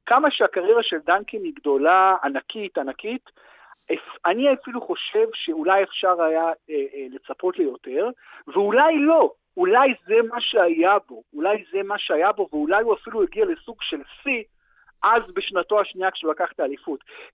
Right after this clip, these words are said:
כי למה אני אומר סוג של שיא? כי מאז לא ראיתי אותו משחק כל כך יפה, וכל כך דומיננטי כמו האליפות הראשונה שלו. עכשיו, אני לא רוצה ש-, שיקחו את זה לכיוון, אה,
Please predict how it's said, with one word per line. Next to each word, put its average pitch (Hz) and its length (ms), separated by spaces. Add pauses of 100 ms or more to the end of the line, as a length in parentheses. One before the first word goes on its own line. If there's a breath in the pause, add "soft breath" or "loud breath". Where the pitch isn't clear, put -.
כי - 100
למה 233 220
אני 285 100
אומר 190 220 (100)
סוג - 140
של - 140 (200)
שיא? 294 160
כי 165 140
מאז 190 400 (120)
לא 208 240
ראיתי 202 340
אותו 269 320 (300 soft breath)
משחק 185 500 (140)
כל 254 340
כך 247 180 (120)
יפה, 180 380 (720 soft breath)
וכל 247 400
כך 269 200
דומיננטי 214 680
כמו 208 260
האליפות 202 360
הראשונה 156 520
שלו. 113 260 (380 loud breath)
עכשיו, 302 400
אני 208 140
לא 208 100
רוצה 277 300
ש-, - 140 (260)
שיקחו 175 440
את 160 60
זה 165 80
לכיוון, 160 540
אה, 165 60